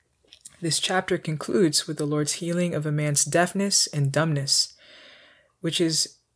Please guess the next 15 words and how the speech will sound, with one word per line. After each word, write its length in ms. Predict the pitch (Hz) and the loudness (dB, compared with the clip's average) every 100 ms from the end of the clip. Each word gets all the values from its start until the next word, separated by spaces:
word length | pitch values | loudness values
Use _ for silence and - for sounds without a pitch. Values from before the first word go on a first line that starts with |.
| - | -4
indicates 640 | 226 220 - 165 151 - | 0 0 -2 -4 0 -2
that 360 | - 170 160 160 | 0 0 0 -2
the 60 | 160 | -4
taking 480 | - 233 240 226 | 0 0 0 0
in 360 | - 214 180 160 - | 0 2 2 -2 -6
of 160 | 160 - | -8 -4
God's 360 | 165 170 - | 0 2 0
words 380 | 165 160 160 - | 0 0 2 0
allow 360 | 165 160 170 180 | 0 0 2 2
us 140 | 175 | 2
to 140 | - 160 | 0 -4
hear 340 | - 180 180 | -4 0 0
His 180 | 170 156 | 2 -2
presence 440 | - 175 165 151 | 0 -2 -2 -2
speaking 500 | - 180 180 165 151 | -2 -2 -6 -6 -10